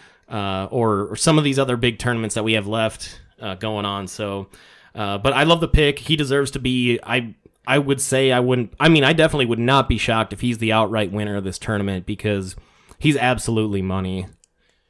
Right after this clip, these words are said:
And he's never, he's never really off his game.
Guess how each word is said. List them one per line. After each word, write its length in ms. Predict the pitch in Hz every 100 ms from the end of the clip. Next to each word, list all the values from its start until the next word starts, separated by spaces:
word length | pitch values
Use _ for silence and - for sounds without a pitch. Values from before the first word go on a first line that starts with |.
| _ _
And 80 | 147
he's 140 | 160
never, 180 | 165 277
he's 180 | 208 208
never 220 | 202 302
really 640 | 226 165 196 190 147 120 101 _ _ _ _ _ _ _
off 300 | 127 151 -
his 220 | 160 131
game. 560 | 107 113 135 123 101 110